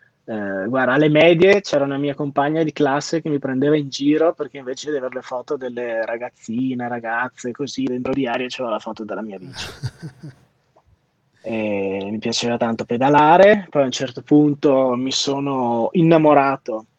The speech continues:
Speaker 1: del freeride.
Speaker 2: Sì.
Speaker 1: Il mio mito assoluto era Cedric Gracia.
Speaker 2: Mm.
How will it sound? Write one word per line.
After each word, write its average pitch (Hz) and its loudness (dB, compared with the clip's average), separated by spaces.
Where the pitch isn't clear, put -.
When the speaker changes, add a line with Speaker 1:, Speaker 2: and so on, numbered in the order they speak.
Speaker 1:
del 123 -2
freeride. 123 -2
Speaker 2:
Sì. - -18
Speaker 1:
Il 139 -10
mio 131 0
mito 139 2
assoluto 135 -2
era 117 -8
Cedric 120 -6
Gracia. 113 -6
Speaker 2:
Mm. 175 -18